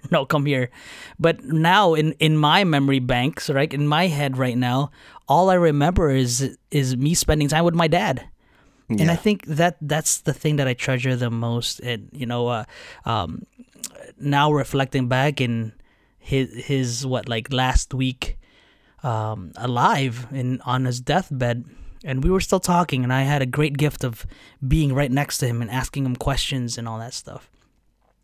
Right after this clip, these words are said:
Speaker 1: And one of the things that he said, again, maybe this was maybe four, four days before he passed, he said, you know, um, he said to my mom, he said, uh, "I, I want you to always be next to me.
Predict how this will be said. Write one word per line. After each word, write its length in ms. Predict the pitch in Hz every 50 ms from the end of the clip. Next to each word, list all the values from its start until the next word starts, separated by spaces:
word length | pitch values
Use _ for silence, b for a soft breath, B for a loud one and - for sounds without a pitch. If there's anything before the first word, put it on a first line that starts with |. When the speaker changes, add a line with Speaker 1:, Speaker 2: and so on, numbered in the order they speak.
| _
Speaker 1:
And 100 | - 139 147
one 120 | 165 175
of 100 | 185 180 165
the 60 | 151
things 280 | - - 175 165 151
that 100 | 147 143
he 120 | 127 139 135
said, 420 | - - - 156 143 135 127 127 B B B B B B B B B
again, 300 | - 143 143 165 151 143
maybe 380 | 139 139 143 143 143 139 127 123
this 220 | 120 131 123 -
was 680 | - 131 123 120 117 110 - - - - - - - - _ - - _ _ _ - - - -
maybe 200 | - 117 110 107 110
four, 640 | - - - 127 127 139 139 139 135 127 123 - - - _ _ _ _ _ _ _ _ _ _ _ _ _ _ _
four 300 | - - 131 135 139 139
days 400 | 135 139 139 139 139 139 135 131
before 380 | 131 131 135 - - 143 139 139
he 80 | 135 131
passed, 480 | - - 139 135 135 135 - - - B B B B B B B B B B B B B B
he 100 | - 123
said, 400 | 117 - - 131 127 127 120 - - _ _ _ _
you 100 | - 143
know, 280 | 127 127 123 120 123 -
um, 300 | 120 120 117 117 117 123 -
he 80 | -
said 160 | - - 170 143
to 60 | -
my 120 | 139 135 127
mom, 460 | 123 127 127 127 127 123 123 120 - - - - - b b b b b b b b b b b
he 100 | - -
said, 300 | - - 131 120 123 -
uh, 440 | 123 120 117 110 113 107 - - - - - - - _ _ - 143 - _ _ _ _ - _ _ _ _ _ _ _ _ _
"I, 160 | - 151 156 -
I 100 | 147 143
want 320 | 143 131 151 156 160 156
you 80 | - 165
to 120 | - - -
always 320 | - 143 139 143 143 131
be 160 | 123 127 127
next 340 | 123 123 123 127 - - - -
to 100 | - 127
me. 340 | 117 117 113 117 113 -